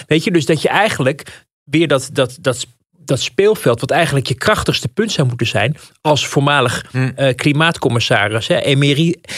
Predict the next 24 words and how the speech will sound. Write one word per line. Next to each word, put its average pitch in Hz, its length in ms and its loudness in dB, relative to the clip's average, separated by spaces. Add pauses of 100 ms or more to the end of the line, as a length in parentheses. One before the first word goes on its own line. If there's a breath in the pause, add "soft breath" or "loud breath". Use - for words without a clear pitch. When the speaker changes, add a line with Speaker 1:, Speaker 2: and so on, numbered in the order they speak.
(120)
Speaker 1:
emeritus 160 580 2
klimaatpaus, 143 840 0 (260 loud breath)
dat 151 180 0
je 170 80 2
dat 151 160 -2
klimaatdossier 165 1080 0
beheerst 110 540 -2
en 143 180 -4
dat 139 140 0
jij 190 140 2
daar 139 280 0
de 190 120 4
autoriteit 160 760 0
bent 107 280 -2
naast 156 240 0
het 135 140 -2
buitenlandse 139 600 0 (200 loud breath)
zaken 185 460 0
imago 120 420 0
wat 107 180 -2
je 110 80 -4
hebt. 101 140 -4
Maar 123 140 0
nee, 156 320 2